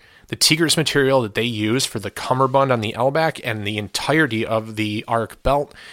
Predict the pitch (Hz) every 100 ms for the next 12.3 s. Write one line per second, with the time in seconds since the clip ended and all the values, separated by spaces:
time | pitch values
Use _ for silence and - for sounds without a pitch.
0 | - - - 143 113 - 123 98 98 -
1 | - - 196 196 - 135 - 120 123 131
2 | 117 107 107 - - 113 117 113 120 107
3 | - 101 107 104 113 123 117 120 120 117
4 | 107 101 - - - - 135 135 110 104
5 | 113 127 117 131 131 - 139 131 123 -
6 | - 117 107 101 98 120 - 127 117 117
7 | - 120 110 127 113 - - - - -
8 | - 156 131 107 101 98 101 98 113 -
9 | - 175 - 135 123 131 120 113 113 110
10 | 92 - 123 113 113 113 101 - - 107
11 | 101 98 107 131 127 135 123 113 - 113
12 | 113 139 -